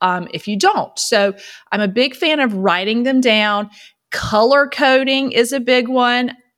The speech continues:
I honestly think my favorite thing at Christmas every year is my stocking full of fresh new pens and highlighters, because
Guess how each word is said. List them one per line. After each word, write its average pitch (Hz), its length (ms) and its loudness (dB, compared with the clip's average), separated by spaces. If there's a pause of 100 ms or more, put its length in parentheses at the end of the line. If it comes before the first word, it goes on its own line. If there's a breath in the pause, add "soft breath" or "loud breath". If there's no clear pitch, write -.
(120)
I 175 180 -2
honestly 208 420 -2
think 208 240 -4
my 196 160 -4
favorite 185 380 -6
thing 196 180 -4
at 202 120 -10
Christmas 196 380 -6
every 185 280 -4
year 180 400 -2 (140)
is 180 420 0 (300 loud breath)
my 185 120 -2
stocking 190 540 -2
full 185 320 -4
of 180 100 -4
fresh - 380 -2
new 294 180 -2 (120)
pens 269 480 0
and 339 120 -2
highlighters, 202 840 0
because 196 340 -2